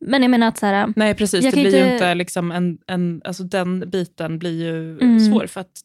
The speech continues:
Speaker 2: det är ju så långt
Speaker 1: Mm.
Speaker 2: bort.
Speaker 1: Mm.
Speaker 2: Det är mycket längre än vad jag typ tänk-, alltså jag tänker så här,
Speaker 1: Mm.
Speaker 2: Norrland, det är så jävla, men alltså det är ju
Speaker 1: <laughs>
Speaker 2: verkligen Kalix, alltså det är ju så
Speaker 1: Ja.
Speaker 2: många timmar bort.
Speaker 1: Ja. Men däremot har jag ju en av mina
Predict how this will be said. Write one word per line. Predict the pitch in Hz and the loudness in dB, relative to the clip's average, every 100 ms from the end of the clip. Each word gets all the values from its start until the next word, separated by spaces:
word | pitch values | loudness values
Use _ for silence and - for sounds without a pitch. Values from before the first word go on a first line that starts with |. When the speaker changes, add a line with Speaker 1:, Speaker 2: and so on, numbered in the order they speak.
| - | -8
Speaker 2:
det | |
är | 180 | -6
ju | 190 185 | -6 -10
så | - | -6
långt | 185 175 170 - - - _ | -2 -2 -4 -18 -20 -20 _
Speaker 1:
Mm. | 254 233 214 226 - _ _ _ | 4 6 4 0 -6 _ _ _
Speaker 2:
bort. | - - - - - - | -8 -8 -10 -20 -18 0
Speaker 1:
Mm. | 240 220 | 2 4
Speaker 2:
Det | 208 | 2
är | |
mycket | 190 185 | 0 -2
längre | 190 160 160 | -4 -2 -4
än | 160 160 | -6 -8
vad | 185 180 | -6 -4
jag | 175 165 180 | -2 -6 -8
typ | 170 156 _ | -10 -10 _
tänk-, | - 170 - | -8 -8 -8
alltså | 170 185 | -4 2
jag | 233 | 4
tänker | 226 | 6
så | |
här, | 220 | 4
Speaker 1:
Mm. | 175 | 2
Speaker 2:
Norrland, | 175 151 170 | -2 -4 -8
det | 180 165 | -8 -8
är | |
så | 160 170 | -10 -10
jävla, | 170 160 - - | -10 -12 -14 -14
men | 185 175 | -10 -4
alltså | 170 254 | 0 4
det | |
är | - 180 | 4 6
ju | |
Speaker 1:
<laughs> | |
Speaker 2:
verkligen | 180 170 170 | 4 0 -4
Kalix, | 175 160 160 170 160 | -4 -6 -6 -10 -10
alltså | 165 170 | -8 -4
det | |
är | 175 | -4
ju | |
så | 165 | 0
Speaker 1:
Ja. | 175 180 | 2 4
Speaker 2:
många | 175 175 170 | 4 2 -2
timmar | 190 175 165 | -6 -8 -6
bort. | 165 - - - | -8 -10 -8 0
Speaker 1:
Ja. | 220 208 220 _ - - - | 2 0 -2 _ -20 -20 -6
Men | 240 | 0
däremot | 254 262 240 233 | 2 2 2 2
har | 233 | 0
jag | 214 | 2
ju | 202 214 | 2 0
en | 240 220 196 - | 0 0 -2 -4
av | 214 | -4
mina | 196 190 196 | -2 -4 -4